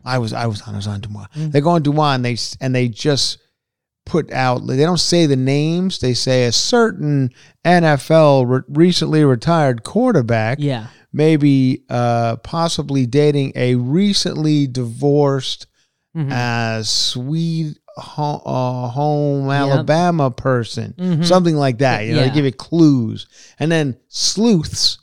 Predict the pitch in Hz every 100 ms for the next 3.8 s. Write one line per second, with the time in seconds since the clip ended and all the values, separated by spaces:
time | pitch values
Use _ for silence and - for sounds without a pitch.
0 | _ 143 143 135 131 135 120 - 143 135
1 | 123 110 135 123 117 107 - 165 196 139
2 | 135 - 170 185 175 139 120 135 135 120
3 | 113 120 127 127 123 120 120 113